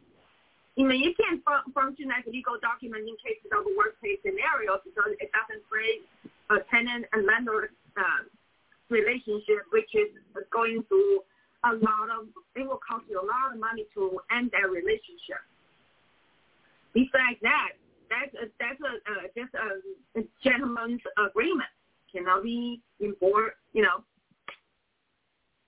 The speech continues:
It cannot put a burden on the, uh, on the side of the hu-, uh, the property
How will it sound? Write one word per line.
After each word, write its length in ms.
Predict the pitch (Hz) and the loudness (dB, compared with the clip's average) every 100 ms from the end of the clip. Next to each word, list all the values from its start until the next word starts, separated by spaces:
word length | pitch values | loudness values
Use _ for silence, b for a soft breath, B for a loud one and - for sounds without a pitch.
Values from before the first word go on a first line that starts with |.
| _ _ 214 | _ _ -12
It 100 | 214 | -6
cannot 340 | 254 254 277 | -4 -4 -6
put 140 | 285 | -6
a 100 | 240 - | -8 -6
burden 580 | 247 254 240 170 262 202 _ - | -6 -4 -6 -10 -14 -18 _ -8
on 160 | 214 | -6
the, 60 | 208 | -2
uh, 680 | 190 180 180 - 170 147 214 | -2 0 -4 -6 -6 -4 -4
on 60 | |
the 100 | 208 185 | -4 -2
side 240 | 220 214 196 | 2 4 2
of 380 | 190 202 180 170 _ _ _ - | 2 4 4 2 _ _ _ -4
the 80 | 190 | -4
hu-, 220 | - 185 | 0 -2
uh, 300 | - 180 160 | 0 -2 -2
the 60 | 190 - | -6 2
property 380 | 190 - - | 2 2 -2